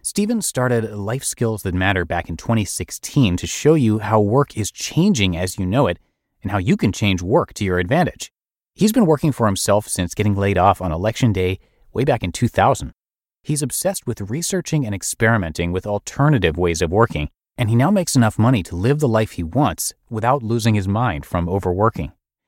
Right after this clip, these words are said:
He also has a podcast where he's interviewed over five hundred people who've made the transformation to self-employment.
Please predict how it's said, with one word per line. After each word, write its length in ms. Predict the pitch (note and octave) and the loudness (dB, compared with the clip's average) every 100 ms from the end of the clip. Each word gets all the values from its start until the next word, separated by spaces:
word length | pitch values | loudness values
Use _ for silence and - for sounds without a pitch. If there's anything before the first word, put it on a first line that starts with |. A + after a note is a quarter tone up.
| _ _ | _ _
He 120 | D#3 | 0
also 220 | G#3 - | 0 0
has 220 | E3+ D#3 A#2 | 0 -2 -2
a 80 | |
podcast 640 | - - G#3+ - E2 - - | -4 0 0 0 -4 -6 -2
where 180 | G#2+ G2+ | 0 0
he's 220 | G#2 G#2 | 0 4
interviewed 360 | A2+ G2+ G#2+ | 4 4 2
over 200 | A2 F#2 | 2 0
five 460 | - - C3+ D#3 F3+ | -2 2 4 4 2
hundred 360 | - C3+ B2 - | 2 2 2 2
people 360 | B2+ G#2 E2 | 0 2 0
who've 180 | G#2 F#2+ | 0 0
made 260 | G2+ B2 C3 | 4 4 2
the 60 | |
transformation 800 | - B2+ A#2+ - G#2+ A2+ C3 E2+ | 2 2 2 2 4 4 2 -2
to 80 | E2+ | -2
self-employment. 720 | - F#2+ - F2+ D3+ G#2 - | 0 2 0 0 0 0 -4